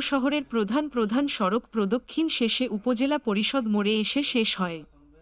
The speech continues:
পরে সংক্ষিপ্ত আলোচনা সভায় বক্তব্য প্রদান করেন উপজেলা স্বেচ্ছাসেবক দলের সিনিয়র যুগ্ম আহ্বায়ক ইমরান মাহমুদ, ত্রিশাল পৌর স্বেচ্ছাসেবক দলের সিনিয়র যুগ্ম আহ্বায়ক মনিরুজ্জামান ফকির শুভ্র, উপজেলা স্বেচ্ছাসেবক দলের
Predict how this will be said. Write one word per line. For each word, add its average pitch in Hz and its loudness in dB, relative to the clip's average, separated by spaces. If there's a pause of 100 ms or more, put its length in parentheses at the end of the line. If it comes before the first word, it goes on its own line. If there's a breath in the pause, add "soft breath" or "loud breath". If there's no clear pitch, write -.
(360)
পরে 254 2
সংক্ষিপ্ত 233 0
আলোচনা 269 2
সভায় 233 0
বক্তব্য 214 -2
প্রদান 220 0
করেন 190 0 (420)
উপজেলা 311 2
স্বেচ্ছাসেবক 277 0
দলের 208 2
সিনিয়র 262 0
যুগ্ম 208 2 (100)
আহ্বায়ক 226 2
ইমরান 220 2
মাহমুদ, 233 4
ত্রিশাল 262 0
পৌর 214 2
স্বেচ্ছাসেবক 240 0
দলের 196 2
সিনিয়র 262 0
যুগ্ম 214 0 (100)
আহ্বায়ক 214 2
মনিরুজ্জামান 240 2
ফকির 240 -2 (100)
শুভ্র, 175 -2 (540)
উপজেলা 311 0
স্বেচ্ছাসেবক 269 0
দলের 214 0